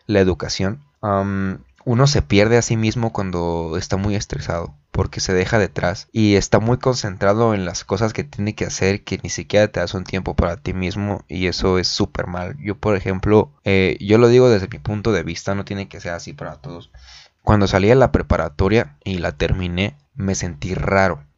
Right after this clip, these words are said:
me sentía sacado de pedo, porque fue demasiado estrés, más las últimas semanas, que no van a dejar mentir todos con los que fui. Fue muy cabrón, fue muy estresante. Entonces,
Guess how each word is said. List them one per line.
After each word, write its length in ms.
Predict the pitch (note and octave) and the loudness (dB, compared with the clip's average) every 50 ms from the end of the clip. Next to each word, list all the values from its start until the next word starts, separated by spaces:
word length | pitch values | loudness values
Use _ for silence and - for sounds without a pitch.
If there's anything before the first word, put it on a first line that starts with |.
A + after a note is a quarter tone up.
| _ _ | _ _
me 260 | F#2+ F#2+ F#2 F#2 F2 | -8 -6 -6 -4 -4
sentía 1300 | - - F2 F2 D#2 D2 F2+ F2+ F#2+ G2 G2+ G#2 G#2 G#2 G#2 G2 F#2 F2+ E2+ E2 E2+ D2+ A#1 - - - - _ _ _ _ _ | -6 -6 -6 -8 -8 -6 -4 -2 0 2 2 4 4 4 2 2 2 2 0 0 -2 -4 -6 -8 -10 -16 -20 _ _ _ _ _
sacado 440 | - - - F#2 - G2+ G#2+ C3 C3+ | -10 -6 -6 -6 -4 -4 -4 -2 -2
de 100 | G#2+ F2+ | -2 -4
pedo, 380 | - - G2 G#2+ B2+ C#3+ C#3+ - - _ _ _ | -4 -4 -2 -2 -2 -2 -4 -8 -14 _ _ _
porque 480 | _ - G2 F2+ - - F#2+ F2 E2 D#2+ E2 - | _ -6 -6 -4 -2 -2 -2 -2 0 -2 -2 0
fue 120 | - G2+ | 2 2
demasiado 360 | G2+ G#2 F#2+ F2 - - F#2 | 2 2 0 -2 -4 -4 -6
estrés, 460 | F#2 - - - F#2+ F2 F2+ - - _ - | -6 -6 -8 -8 -6 -6 -6 -8 -12 _ -8
más 260 | - F#2+ F#2+ G2 F#2+ | -2 0 2 2 2
las 160 | A2 A2 G#2+ | 2 0 0
últimas 320 | A2+ G#2 - - G#2+ G#2 G2 | 0 0 0 0 0 -2 -4
semanas, 460 | F#2+ F2 E2+ E2+ F2 F2+ - - - _ _ _ _ _ _ | -4 -4 -4 -4 -4 -4 -6 -10 -14 _ _ _ _ _ _
que 640 | - G2+ F#2 F#2 F#2 F#2 F#2 F2+ F2 E2+ E2 D#2+ D2 - _ _ - | -2 0 2 2 2 2 2 2 2 2 0 -2 -4 -10 _ _ -10
no 240 | F#2 F2+ F#2 F#2 G2 | -4 -2 0 2 2
van 140 | G#2 G#2 | 2 0
a 40 | F#2+ | 0
dejar 200 | - - - G2+ | -2 -2 -2 -2
mentir 420 | G2+ G2+ G2 G2+ - G2 F#2+ F#2+ - | 0 -2 -4 -4 -6 -6 -6 -6 -8
todos 300 | - - G2 F#2+ F#2+ - | -8 -8 -6 -6 -8 -10
con 160 | - - F2+ | -12 -14 -12
los 140 | D#2 D2 - | -12 -12 -14
que 100 | - - | -16 -16
fui. 340 | - - F2+ F2 E2 D2 - _ _ - | -14 -12 -10 -10 -10 -12 -16 _ _ -20
Fue 260 | - - - F2+ F2 | -12 -4 -4 -2 -2
muy 360 | F2 F2+ F2+ F2+ F#2+ G#2 G2+ | -2 -4 -2 -2 0 0 -2
cabrón, 400 | - - - F2 E2+ F2 F2+ A#2+ - | -2 -2 -2 -2 -2 -4 -6 -8 -10
fue 140 | - - F2 | -12 -10 -8
muy 240 | F2 F#2 G2 G#2 G#2 | -6 -6 -4 -4 -6
estresante. 540 | G2+ G2 - - - F#2+ F#2 F2+ - F2+ F2+ | -6 -8 -12 -16 -16 -16 -16 -14 -14 -14 -14
Entonces, 640 | F2 F#2 - F#2 F2 F2 - F#2+ F#2 F2 - - | -14 -12 -10 -10 -10 -6 -6 -6 -6 -6 -8 -12